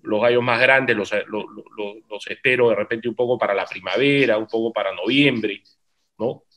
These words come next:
Generalmente el gallo, el gallo más grande pelea mejor en, en un clima más caliente,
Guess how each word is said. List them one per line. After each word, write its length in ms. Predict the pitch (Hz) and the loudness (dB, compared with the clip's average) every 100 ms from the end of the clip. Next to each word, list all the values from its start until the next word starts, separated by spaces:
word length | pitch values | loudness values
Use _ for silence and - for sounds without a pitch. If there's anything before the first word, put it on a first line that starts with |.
| _ | _
Generalmente 560 | - 101 107 113 123 117 | -8 -4 -2 0 0 0
el 80 | 117 | 4
gallo, 420 | 123 120 113 104 | 4 4 4 2
el 140 | 110 104 | -2 0
gallo 220 | 117 120 | 0 0
más 180 | 120 117 | 2 2
grande 320 | 123 123 110 | 2 2 0
pelea 280 | 110 107 113 | 0 0 0
mejor 340 | 104 123 117 | 0 0 0
en, 160 | 104 98 | -2 -6
en 180 | 95 | -6
un 100 | 110 110 | -8 -10
clima 260 | 120 117 | -6 -4
más 140 | 110 - | -4 0
caliente, 600 | 117 143 139 110 120 | 2 2 0 -2 -10